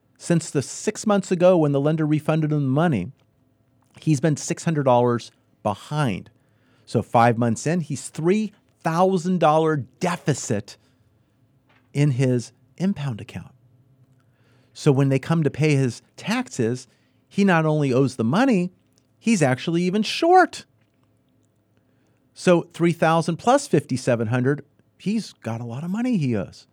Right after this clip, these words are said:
So we're working out the details, but I'm actually picking up almost seven thousand dollars between fees and back owed impound and catching him up, and he's saving over three hundred some odd dollars a month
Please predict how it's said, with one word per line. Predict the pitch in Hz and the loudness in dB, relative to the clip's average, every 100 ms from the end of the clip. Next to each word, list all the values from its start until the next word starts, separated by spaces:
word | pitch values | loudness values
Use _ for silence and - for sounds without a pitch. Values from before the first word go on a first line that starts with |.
| _ _ _ _ _ _ _ | _ _ _ _ _ _ _
So | - 156 | 2 2
we're | 143 175 | 4 2
working | 185 175 165 156 | 2 0 -2 -2
out | 151 | -2
the | 131 | -2
details, | 123 180 - 131 110 113 | -2 -2 0 2 2 0
but | - 120 | 0 0
I'm | 139 | 2
actually | 147 151 143 131 | 0 -2 -4 -6
picking | 127 139 143 | -6 -6 -4
up | 127 98 | -4 -2
almost | 127 123 - | -2 -2 -4
seven | - 147 160 | -4 -2 -4
thousand | - - 143 147 156 143 | -4 -2 2 2 0 0
dollars | 135 131 135 123 113 | 2 4 4 0 -2
between | 113 - 110 | -8 -6 -6
fees | - 135 131 135 - | -4 -4 -2 -4 -4
and | 117 113 | -2 -2
back | 113 123 127 | 0 0 0
owed | 135 131 123 117 - _ _ | 2 2 2 -2 -6 _ _
impound | 127 170 180 127 98 95 - - _ _ _ - - | -2 -2 0 0 0 -4 -8 -20 _ _ _ -20 -8
and | 117 | -6
catching | 120 147 147 143 117 | 0 0 0 -2 -2
him | 120 | 0
up, | 123 151 117 - _ _ _ - | 2 2 2 -2 _ _ _ -2
and | 117 | -2
he's | 117 | 0
saving | - 135 131 127 | 0 2 2 0
over | 123 117 | -2 -2
three | - 135 | -4 -2
hundred | 131 123 120 | 0 0 -2
some | 131 120 | -2 0
odd | 117 | 2
dollars | 110 113 113 104 | 2 2 0 0
a | |
month | 101 123 135 | 0 2 0